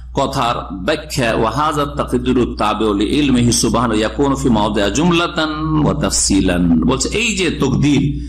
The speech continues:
যেটা আল্লাহর এলেমের অন্তর্ভুক্ত, আল্লাহ সুবহানাহু ওয়া তাআলার, সেটা কখনো সংক্ষেপে হয়, মানে তাকদীরে আম হয়, আর কখনো তাফসিলান হয়, মানে খাস হয়।"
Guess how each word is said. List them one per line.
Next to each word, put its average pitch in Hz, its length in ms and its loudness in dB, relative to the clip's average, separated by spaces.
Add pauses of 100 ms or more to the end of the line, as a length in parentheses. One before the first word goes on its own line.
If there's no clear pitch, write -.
(180)
যেটা 143 240 0
আল্লাহর 139 680 0 (100)
এলেমের 170 680 0
অন্তর্ভুক্ত, 160 880 0
আল্লাহ 131 300 0
সুবহানাহু 135 300 0
ওয়া - 80 -4
তাআলার, 98 260 0 (380)
সেটা 180 420 0
কখনো 185 420 0
সংক্ষেপে 190 600 0
হয়, 240 380 0 (120)
মানে 156 160 0
তাকদীরে 151 440 0
আম 131 280 0
হয়, 208 240 0 (420)
আর 143 160 0 (100)
কখনো 202 340 0
তাফসিলান 214 720 0
হয়, 226 160 0
মানে 208 240 0
খাস 180 680 0
হয়।" 107 280 -2